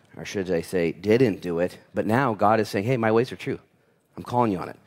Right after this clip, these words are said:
Forty years later, it's time now. Wouldn't it have been better if they were circumcised at eight days old? Amen. Someone say amen louder than that.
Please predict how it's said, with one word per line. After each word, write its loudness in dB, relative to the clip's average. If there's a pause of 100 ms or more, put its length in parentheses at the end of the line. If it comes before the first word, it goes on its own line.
(400)
Forty 2
years 0
later, 2
it's -8
time -2
now. -6 (240)
Wouldn't 4
it 4
have 4
been 2
better 6
if 0
they 2
were 6
circumcised 0
at 0 (100)
eight -2
days 0
old? -8 (1040)
Amen. 2
Someone 0
say 4
amen 0
louder 2
than -10
that. -6